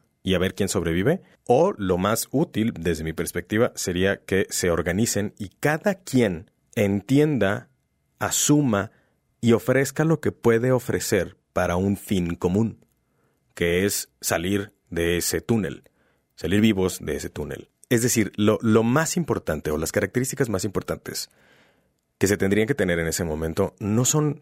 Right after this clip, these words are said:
de liderazgo. Son características que tienen que ver con compartir,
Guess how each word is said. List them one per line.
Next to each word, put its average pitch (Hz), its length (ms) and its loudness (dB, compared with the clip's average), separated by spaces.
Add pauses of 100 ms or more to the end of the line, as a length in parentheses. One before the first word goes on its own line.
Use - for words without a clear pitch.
(100)
de 107 120 0
liderazgo. 87 540 -2 (1120)
Son 120 200 2
características 113 540 0
que - 80 0
tienen 95 220 0
que 95 100 -2
ver 87 160 0
con 95 160 -2
compartir, 80 600 -4